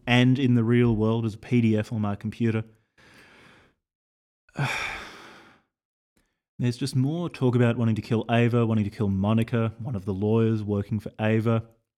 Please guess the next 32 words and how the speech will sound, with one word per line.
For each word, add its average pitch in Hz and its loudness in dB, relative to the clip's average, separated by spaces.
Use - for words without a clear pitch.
wanting 110 -2
to - -14
kill 98 -4
Charlotte. 127 2
So 156 -2
he - -6
decides 202 -8
he, 151 0
um, 113 0
he - -8
wants 135 -4
to 135 -8
kill 110 -2
Ava 98 0
before 113 -2
she - -8
turns, 101 -6
I - -20
think 180 -12
before - -10
she - -14
turns 101 -6
thirty-nine 98 -6
or 90 -12
forty. 98 -12
Yeah, 113 2
thirty-nine. 101 0
Seventeen 120 0
days 92 -4
until 101 -4
her 101 -2
birthday. 95 -4